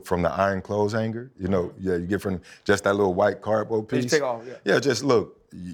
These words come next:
Speaker 1: you do something wrong, this is discipline. Like, get your ass together."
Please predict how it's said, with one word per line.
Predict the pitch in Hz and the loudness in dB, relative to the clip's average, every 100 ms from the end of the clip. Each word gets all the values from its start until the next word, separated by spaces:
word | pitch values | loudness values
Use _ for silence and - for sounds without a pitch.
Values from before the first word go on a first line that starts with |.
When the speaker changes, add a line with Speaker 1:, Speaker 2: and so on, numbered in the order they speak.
| 85 | -6
Speaker 1:
you | 98 | -2
do | 90 127 | 0 0
something | 127 120 107 | 2 -2 0
wrong, | 120 147 110 | 0 2 2
this | 120 127 | 2 2
is | 117 98 | 0 0
discipline. | 95 123 104 73 71 64 _ - | 0 2 0 -6 -12 -12 _ -6
Like, | 73 71 _ _ _ _ - | -4 -4 _ _ _ _ -12
get | 92 87 | -10 -4
your | 92 | -2
ass | 92 87 | 0 -2
together." | 85 90 104 80 | -2 2 2 2